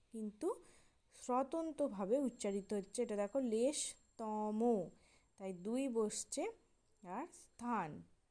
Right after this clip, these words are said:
স্থান হচ্ছে পুরোই স্বতন্ত্র শব্দ, আলাদা রুদ্ধদল, তাই দুই বসছে। আবার পরবর্তী লাইনটাও এইভাবেই বুঝতে পারবে,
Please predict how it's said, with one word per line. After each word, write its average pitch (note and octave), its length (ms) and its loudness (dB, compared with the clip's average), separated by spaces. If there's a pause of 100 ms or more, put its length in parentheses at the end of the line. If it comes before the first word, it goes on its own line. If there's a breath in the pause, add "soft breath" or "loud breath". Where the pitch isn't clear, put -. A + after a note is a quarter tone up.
(440)
স্থান G#3+ 460 -4
হচ্ছে G#3+ 300 -4
পুরোই B3+ 360 0
স্বতন্ত্র G3+ 580 -4
শব্দ, F#3+ 480 0 (500 loud breath)
আলাদা F#3 520 0
রুদ্ধদল, G#3 680 2
তাই A#3+ 300 0
দুই G#3 260 2
বসছে। - 520 -6 (320)
আবার A3 200 -4
পরবর্তী A#3 540 2
লাইনটাও C4 440 4
এইভাবেই A#3+ 540 4
বুঝতে A3+ 320 4
পারবে, A3 380 4